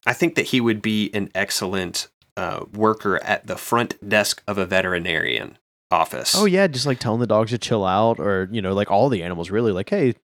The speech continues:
Speaker 2: chill out. It's gonna be okay. Don't fight."
Speaker 1: Yeah, I think, I don't want him to be a vet. That came up a couple times, but I think it, it, he needs to have, like,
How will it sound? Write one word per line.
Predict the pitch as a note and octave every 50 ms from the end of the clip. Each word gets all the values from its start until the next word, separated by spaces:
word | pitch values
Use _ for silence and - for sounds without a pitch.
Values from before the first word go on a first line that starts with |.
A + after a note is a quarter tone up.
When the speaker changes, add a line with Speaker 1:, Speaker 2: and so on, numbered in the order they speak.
| _ -
Speaker 2:
chill | - G#3+ G#3
out. | A3 A3 C3 -
It's | - -
gonna | - A#2 A#2+
be | A#2+ D3 D#3
okay. | D#3+ D#3+ - G#3 G3+ F3+ A#2+ F#2+ - -
Don't | A2 A2 A2 -
fight." | - F#3 G#3 A3+ F#2+ - - _ _ _ _ _ _ _ _ _ _ _ _ -
Speaker 1:
Yeah, | D3 D3 B2+ G#2+ - -
I | B2+ C3
think, | - - - F#3 G3 F3+ - - -
I | C3 D3
don't | F#3+ G#3 F#3+
want | G3 G3+ G3
him | F#3+ E3
to | D#3
be | C3+ B2 C3+ D3
a | E3
vet. | D3+ E3+ E3+ F#3 F#3 - - -
That | - A#2+ C3 B2+ -
came | - D3 C3+ C#3
up | C#3 -
a | C#3+
couple | - C#3+ C#3 - C3+
times, | - - C3 C3+ C#3 C3+ C3 C3 - -
but | - - A2
I | G#2+
think | G2+ - - A#2+ A#2+ A#2 - - _ _ _ _ _ _ _ _ _ _ _ _ _ _ -
it, | - - - - - G2+ G2 B2 A2+ A2 -
it, | C3+ C3 B2 G2+ - - _ _ _ _ _ - - - - D#2 - -
he | - - - D3
needs | C#3+ D3+ D3+ D3 -
to | - B2+
have, | B2 B2+ A#2+ G#2+ G2 - - - _ _ - -
like, | A2 G#2 G2 - -